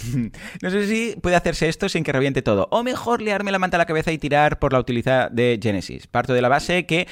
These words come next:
es para un proyecto propio, es decir, no hay un cliente que me vaya a fusilar si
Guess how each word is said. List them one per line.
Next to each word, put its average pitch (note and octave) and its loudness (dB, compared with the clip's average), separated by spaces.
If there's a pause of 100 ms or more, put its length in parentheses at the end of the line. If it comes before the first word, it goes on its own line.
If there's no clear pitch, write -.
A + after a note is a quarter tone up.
(120)
es C3+ -2
para B2 0
un B2 0
proyecto A#2+ -4
propio, G3+ 0
es B2 -8
decir, A#2+ -2
no A2 2
hay A2 2
un A2+ 0
cliente A#2+ -2
que B2+ 0
me A#2 2
vaya C#3+ 2
a - 0
fusilar B2 0
si C#3+ -2